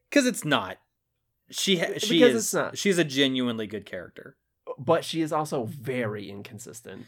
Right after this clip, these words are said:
Speaker 2: She is not in any way, shape, or form as consistent as Ben is.
Speaker 1: Yeah,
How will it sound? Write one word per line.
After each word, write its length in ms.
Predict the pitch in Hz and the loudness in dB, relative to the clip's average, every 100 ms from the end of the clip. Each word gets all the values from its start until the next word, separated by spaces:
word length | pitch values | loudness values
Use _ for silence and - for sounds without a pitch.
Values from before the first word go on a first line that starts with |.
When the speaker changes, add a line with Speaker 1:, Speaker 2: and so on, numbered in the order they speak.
| - | -14
Speaker 2:
She 240 | - 165 | -6 -2
is 140 | 147 123 | 0 2
not 380 | 131 120 117 117 _ _ _ _ - - - - - | 2 2 0 -6 _ _ _ _ -14 -12 -12 -12 -2
in 140 | 160 | 0
any 240 | 156 180 175 | 4 4 4
way, 220 | 143 131 | 4 2
shape, 200 | 120 123 | 0 -6
or 60 | 117 | -6
form 240 | 117 101 | -6 -8
as 120 | 101 | -8
consistent 440 | - 117 117 110 110 | -8 -10 -10 -12 -12
as 80 | 101 | -10
Ben 240 | 101 92 | -10 -10
is. 280 | 101 117 - | -10 -12 -8
Speaker 1:
Yeah, 380 | 127 127 127 | 0 4 4